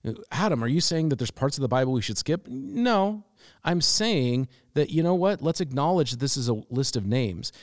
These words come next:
It's an interesting challenge for me to try to say them right, but what good does it get to, like, try to read through these really hard names and you don't get anything from it?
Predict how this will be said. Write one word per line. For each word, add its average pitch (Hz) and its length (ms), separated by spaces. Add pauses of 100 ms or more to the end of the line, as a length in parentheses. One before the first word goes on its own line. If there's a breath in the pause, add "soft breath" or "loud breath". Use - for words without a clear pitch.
It's - 200
an 135 80
interesting 131 480
challenge 135 500
for 120 120
me 120 100
to 110 80
try 123 220
to 107 100
say 107 260
them 117 220
right, 92 280 (320 loud breath)
but 135 140
what 139 340
good 151 200
does 175 160
it 110 140
get 120 180
to, 123 120
like, 113 160
try 131 180
to 123 80
read 123 200
through 131 120
these 107 180
really 117 300
hard 107 260
names 123 320
and 107 100
you 104 60
don't 120 180
get 113 100
anything 107 300
from 110 300
it? - 100